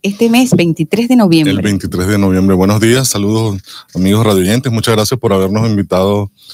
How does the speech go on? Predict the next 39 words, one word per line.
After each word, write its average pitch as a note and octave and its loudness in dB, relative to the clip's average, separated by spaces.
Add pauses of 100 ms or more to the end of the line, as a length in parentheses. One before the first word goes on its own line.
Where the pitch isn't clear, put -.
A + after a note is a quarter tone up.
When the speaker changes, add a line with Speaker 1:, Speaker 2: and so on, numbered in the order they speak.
(160)
Speaker 2:
hoy F#2+ 2
acá F#2+ 0
a F#2+ -2
Culturama. F#2+ -2 (580)
Bueno, A2 2
venimos A#2 0
trabajando C#3+ -2
todo C#3 -2
el C3 0
año B2+ 0 (180)
con G2 -4
charlas G#2+ -2
gratuitas G#2+ -2
todos A#2+ 0
los A#2 -2
jueves. A2 -4
Hoy G#2 -2
tenemos G#2 -2
una A2+ 2
charla A2+ 0
de A2 0
seguridad F#2 -2
ocupacional G#2 -2 (500)
acá, G2 0
como F#2+ -4
siempre, G2 -2
en G#2+ 0
el G2 0
mercado F#2+ 0 (140)
Cadena G2+ 0
de G#2+ 0
Frío. C#3+ -2 (640)
Y C3 0
estamos, B2+ -2
venimos A#2+ 0
preparándonos A#2+ 0
desde A2 0
abril G#2+ 0
en, G#2+ -2